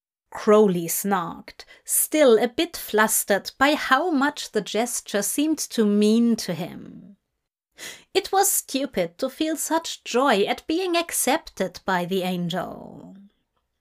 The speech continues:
"Ha! I strongly doubt you have the organizational skills to pull that off, dear," Aziraphale snorted, and Crowley laughed. <laughs> "Yeah,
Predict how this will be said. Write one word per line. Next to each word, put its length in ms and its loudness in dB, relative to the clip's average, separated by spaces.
"Ha! 280 0
I 120 4
strongly 680 2
doubt 400 -2
you 80 2
have 240 2
the 100 2
organizational 920 2
skills 520 -2
to 140 -2
pull 260 2
that 240 0
off, 460 0
dear," 540 0
Aziraphale 840 2
snorted, 580 -6
and 220 0
Crowley 500 0
laughed. 800 -6
<laughs> 420 2
"Yeah, 400 6